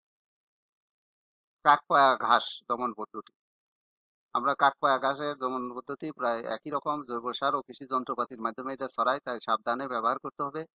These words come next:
হাত নিড়ানি, কাঁচি ব্যবহার করে উঁচু জমিতে হাত লাঙ্গল দিয়ে দমন করা যাবে। জল-, জমিতে জলাবদ্ধতা সৃষ্টি করে অনায়াসে এই আগাছা দমন করা যাবে। একই জমিতে বারবার একই ফসল না করা, ধান পাকার আগে আগাছা তুলে ফেলা এবং অনুমোদিত বালাইনাশক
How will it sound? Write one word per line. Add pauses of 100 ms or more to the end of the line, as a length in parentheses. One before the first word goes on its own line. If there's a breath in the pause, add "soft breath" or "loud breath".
হাত
নিড়ানি, (520)
কাঁচি
ব্যবহার
করে
উঁচু
জমিতে
হাত
লাঙ্গল
দিয়ে
দমন
করা
যাবে। (200)
জল-,
জমিতে (200)
জলাবদ্ধতা
সৃষ্টি
করে
অনায়াসে (580)
এই
আগাছা
দমন
করা
যাবে। (120)
একই
জমিতে
বারবার
একই
ফসল
না
করা, (640)
ধান
পাকার
আগে
আগাছা
তুলে
ফেলা
এবং
অনুমোদিত
বালাইনাশক